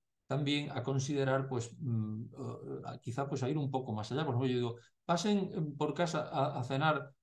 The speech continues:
a, yo les decía el otro día, ¿no? Que en España, por ejemplo, especialmente en verano, ahora no, porque es, es, eh, casi invierno, pero, pero, eh, eh, en, en verano, pues, a veces se almuerza muy tarde, ¿no?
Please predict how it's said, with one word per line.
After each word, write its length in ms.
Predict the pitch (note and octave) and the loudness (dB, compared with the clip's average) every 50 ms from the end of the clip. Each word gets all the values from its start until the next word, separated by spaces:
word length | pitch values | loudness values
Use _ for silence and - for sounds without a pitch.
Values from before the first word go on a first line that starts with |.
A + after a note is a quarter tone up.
| _ _ _ _ _ _ - | _ _ _ _ _ _ -2
a, 400 | C#3+ C3 B2+ B2 A#2+ A#2+ - C3+ B2+ A#2+ | 0 2 4 4 4 2 2 -2 -4 0
yo 160 | A#2+ C3 D3 | 2 4 4
les 140 | D3 B2+ A#2 | 4 4 2
decía 300 | B2 A2+ - C#3+ C3 B2+ | 2 0 2 2 2 2
el 80 | B2 B2+ | 2 0
otro 200 | B2+ B2+ A#2+ A#2+ | 0 0 0 0
día, 160 | A#2+ A#2+ C3 | 2 2 2
¿no? 120 | B2+ C3+ C3+ | 2 2 2
Que 80 | C3+ | 2
en 60 | A#2+ | 0
España, 400 | A2+ A2 - - B2+ C3 C3+ B2+ | 0 -2 0 0 0 2 2 0
por 120 | B2+ A#2+ A2+ | 0 -2 -2
ejemplo, 240 | A#2+ C3 C3+ C3 A2+ | 0 0 0 0 -2
especialmente 600 | - - A#2+ B2 D3+ D3+ D3+ C#3+ C3 B2+ - A#2 | -2 -4 -2 0 0 0 2 2 0 0 2 0
en 80 | A2 | 2
verano, 320 | A2+ B2 C#3 D3 C#3+ A#2+ A#2+ | 2 2 2 2 2 2 2
ahora 160 | B2 B2+ B2 | 2 2 2
no, 200 | D3 F3 F3 E3 | 2 2 0 0
porque 240 | - A2+ A2 - A2+ | -2 -4 -4 -4 -4
es, 200 | A#2 - - _ _ _ _ _ _ _ - | -6 -6 -10 _ _ _ _ _ _ _ -8
es, 320 | A2+ A2 G#2+ - - - G#2+ | -6 -6 -4 -6 -6 -6 -4
eh, 200 | G2+ G2+ G2+ G#2 | -2 -2 -2 -2
casi 280 | - A2 A2 - B2+ A#2 | -4 -4 -4 -2 -2 -2
invierno, 580 | A2 G#2+ G#2+ A#2+ C3 C#3+ C3 A#2+ A#2 A2+ A2 | -2 -2 0 0 0 0 0 0 0 0 0
pero, 360 | A2 G#2 G2+ G2 F#2+ - - - _ _ _ _ _ _ _ _ _ _ | 0 -2 -2 -2 -4 -6 -10 -14 _ _ _ _ _ _ _ _ _ _
pero, 480 | - A2 G#2+ G#2 G2+ G2 F#2+ G2 - C3+ | -2 0 0 0 0 0 -2 -2 -4 -2
eh, 40 | A#2+ | -4
eh, 800 | G#2+ G#2+ G2+ G2+ G#2 A2 A2+ G#2 G#2 A2+ A2+ C3 G#2+ G#2 G#2 | -2 0 0 -2 -2 -2 -2 -2 -2 -2 -2 -2 -2 -2 -2
en, 200 | G2+ G2+ G2+ A2 | -2 -2 -2 -4
en 160 | A2 G2 F#2+ F2+ | -4 -4 -4 -4
verano, 440 | F#2+ G2 - - A#2+ A#2+ A#2+ A2+ A2 | -4 -4 -2 0 0 2 2 2 0
pues, 240 | A2+ G#2+ - - - _ _ _ _ _ | 0 -2 -4 -6 -14 _ _ _ _ _
a 60 | - | -6
veces 280 | G#2+ A2 - B2+ A#2+ - | -4 -4 -2 -2 -4 -2
se 80 | - | 0
almuerza 460 | G#2+ G#2 G2+ G#2+ A2+ B2 A#2+ A2+ A2+ G#2+ | 0 0 2 2 0 0 0 0 0 0
muy 200 | G#2+ G#2 G2+ G2+ | 0 0 -2 -4
tarde, 420 | G2+ A2 A2 A#2 A2+ G#2 G2+ F#2+ | -4 -2 0 0 0 0 0 0
¿no? 160 | G2 A#2 A#2+ | -2 -2 -2